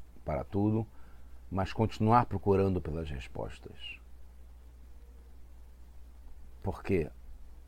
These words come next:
Principalmente, sem querer complicar, já no começo, as respostas estão ligadas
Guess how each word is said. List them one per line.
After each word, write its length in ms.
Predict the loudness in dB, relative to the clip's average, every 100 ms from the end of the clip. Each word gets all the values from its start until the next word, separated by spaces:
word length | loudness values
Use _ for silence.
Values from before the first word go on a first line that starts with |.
| -14 0
Principalmente, 960 | 4 4 2 4 4 4 2 0 -6 -8 -10 -10
sem 260 | -8 -2 0
querer 320 | 4 4 4
complicar, 720 | 2 -2 0 -2 2 4 4 -2 -14 -16 -16 -18 -18 -16 -16 -10
já 360 | -2 2 2 0 -8 -12 -6
no 140 | -4
começo, 600 | -2 0 2 2 0 -4 -8 -10 -12 -14 -14 -16 -16 -18 -18 -18 -18 -18 -18 -16 -14 -14 -14 -14 -16 -16 -16 -4 2
as 160 | 4
respostas 840 | 4 2 4 6 6 2 -4 -6 -8
estão 280 | -12 -2 0
ligadas 680 | 2 4 4 4 0 -2